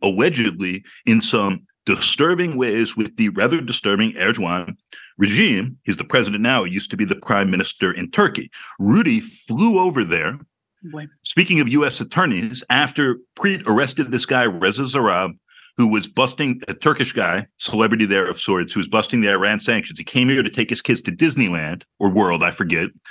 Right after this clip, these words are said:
Speaker 1: because he's like, "No one's gonna bother me here." For a bunch of reasons, Preet arrests him. He gets charged.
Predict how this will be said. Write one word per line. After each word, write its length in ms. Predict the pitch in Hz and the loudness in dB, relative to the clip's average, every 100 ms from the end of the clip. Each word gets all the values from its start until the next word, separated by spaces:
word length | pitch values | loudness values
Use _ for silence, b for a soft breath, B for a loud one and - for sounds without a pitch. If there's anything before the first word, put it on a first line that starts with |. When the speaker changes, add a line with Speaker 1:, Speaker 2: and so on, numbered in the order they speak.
| B B B | B B B
Speaker 1:
because 180 | 113 117 | 2 2
he's 140 | 117 | 2
like, 340 | 135 104 101 - - | 2 2 0 -6 0
"No 100 | 117 | 2
one's 160 | 127 | 2
gonna 180 | 131 120 | 0 0
bother 280 | 92 123 113 | 0 0 0
me 100 | 104 | 0
here." 240 | 131 151 | 2 0
For 120 | - | 0
a 40 | 92 | -2
bunch 220 | 160 - | -2 -2
of 40 | |
reasons, 260 | 156 127 117 | -4 -2 -6
Preet 260 | - 139 120 | -2 -2 0
arrests 280 | 101 104 - | 0 0 0
him. 180 | 98 90 | -4 -2
He 80 | |
gets 200 | 95 90 | -4 -4
charged. 520 | - 92 82 80 - | -2 -2 0 -2 -6